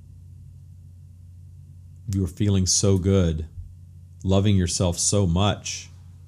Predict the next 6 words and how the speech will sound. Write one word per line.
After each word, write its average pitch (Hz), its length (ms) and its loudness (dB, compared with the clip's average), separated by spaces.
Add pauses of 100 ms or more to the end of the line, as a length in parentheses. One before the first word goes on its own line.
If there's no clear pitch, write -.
(960)
appreciating 104 800 0
and 87 100 0
loving 95 360 2
all 98 200 2
of 80 100 0
life. 87 600 -2